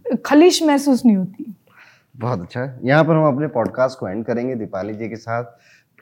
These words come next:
Speaker 2: Trust me, दोस्तों, इनके पास बहुत सारी नॉलेज है, इन्होंने बहुत स्टडी करी है,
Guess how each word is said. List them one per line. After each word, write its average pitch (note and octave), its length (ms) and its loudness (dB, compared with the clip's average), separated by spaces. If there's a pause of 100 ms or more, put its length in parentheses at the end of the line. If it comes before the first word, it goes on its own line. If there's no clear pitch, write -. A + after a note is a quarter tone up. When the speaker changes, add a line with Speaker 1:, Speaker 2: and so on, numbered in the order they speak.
(100)
Speaker 2:
Trust G3+ 220 4
me, G3 380 2 (100)
दोस्तों, D3+ 540 0
इनके D3 300 -2
पास D3 360 0
बहुत B2 580 -4
सारी F#2+ 180 -6
नॉलेज E2 360 -12
है, F2 60 -16
इन्होंने G#2 240 -12
बहुत G#2 380 -8
स्टडी A2 300 -8
करी A2+ 300 -8
है, A#2+ 300 -8